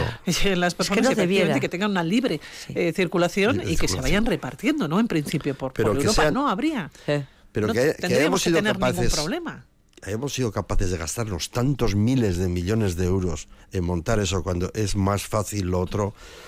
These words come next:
Speaker 3: a mí me da mucha rabia. Y sobre todo yo al, eh, a mi país, eh, a los representantes políticos que están en Europa, que, que, que, que tienen algo que ver,
Speaker 1: Ujú.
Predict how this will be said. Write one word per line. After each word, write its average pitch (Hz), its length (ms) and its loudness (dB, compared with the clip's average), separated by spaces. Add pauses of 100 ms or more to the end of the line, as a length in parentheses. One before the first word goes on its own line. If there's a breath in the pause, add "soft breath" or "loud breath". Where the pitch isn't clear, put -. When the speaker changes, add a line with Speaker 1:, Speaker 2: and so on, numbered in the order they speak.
(160 loud breath)
Speaker 3:
a 90 120 -2
mí 104 120 2
me 107 100 2
da 104 140 2
mucha 92 260 -2
rabia. 90 400 0
Y 95 260 0
sobre 92 300 0
todo 147 440 2 (100)
yo 123 520 0
al, 98 360 -4
eh, 92 280 -2
a 98 120 -2
mi 104 140 0
país, 101 560 0 (240)
eh, 101 160 -6 (120)
a 104 80 -2
los 110 140 0
representantes 113 840 -2 (260 loud breath)
políticos 117 520 0
que 104 80 -4
están 110 280 0
en 95 120 0
Europa, 95 500 2 (420 loud breath)
que, 98 200 -4
que, 95 420 -2
que, 95 200 -2
que 104 220 -4
tienen 120 320 0
algo 101 220 2
que 98 140 -2
ver, 120 260 0
Speaker 1:
Ujú. 180 180 -10